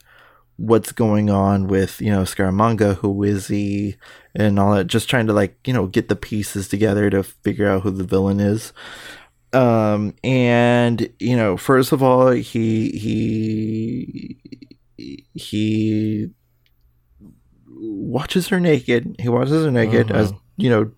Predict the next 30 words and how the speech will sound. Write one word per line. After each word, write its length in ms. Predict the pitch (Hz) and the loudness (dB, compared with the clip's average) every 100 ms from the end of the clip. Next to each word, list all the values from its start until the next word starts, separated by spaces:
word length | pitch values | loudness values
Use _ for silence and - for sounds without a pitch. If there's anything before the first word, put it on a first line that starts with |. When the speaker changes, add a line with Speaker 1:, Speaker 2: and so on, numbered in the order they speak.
| - | -16
Speaker 1:
James 340 | - 123 120 123 | 0 2 4 0
Bond 400 | 123 123 127 127 _ 120 | 0 2 2 -2 _ -2
does. 500 | 110 110 104 120 123 - - - - - | 4 4 2 -2 -6 -16 -18 -16 -14 0
Uh, 460 | 135 117 113 98 - - | 2 4 4 2 -2 -4
and 800 | 123 127 110 110 113 113 117 110 | -2 0 2 2 2 2 2 0
he 500 | - 117 117 117 117 | -2 -2 0 2 0
takes 340 | - 120 - | 0 -2 0
her 380 | 135 131 127 123 - - - - _ _ _ _ - | 2 4 4 0 -6 -20 -20 -20 _ _ _ _ -2
into 300 | 175 175 196 | 0 4 4
the 120 | 156 | 4
room 420 | 123 101 101 101 - _ _ | 4 4 2 -2 -10 _ _
and 960 | 110 131 120 117 113 110 110 107 107 110 | -2 2 2 4 2 4 4 2 2 2
with, 300 | 117 107 - | 2 2 0
uh, 260 | 107 104 104 | 2 4 4
you 240 | 117 113 | 2 2
know, 100 | 107 | 0
wearing 280 | 104 120 113 | 0 0 2
nothing 320 | 135 - 147 | 0 0 2
but 140 | 135 131 | 2 2
a 60 | |
robe, 480 | 120 104 98 101 107 _ _ _ _ | 4 4 4 2 -2 _ _ _ _
slaps 480 | - - 117 117 - | -12 -2 0 0 0
her 200 | 147 143 | 2 2
to 100 | 127 | 2
try 280 | 117 113 113 | 0 2 2
to 60 | 113 | 2
get 220 | 113 110 | 2 0
the 100 | - | -2
information. 880 | 107 113 107 104 95 - 101 98 107 - - - _ _ | -2 0 0 0 -2 -2 -2 -2 -6 -12 -18 -20 _ _
And 1040 | - 123 120 117 117 113 110 113 110 110 | 0 2 2 2 2 2 2 2 0 -2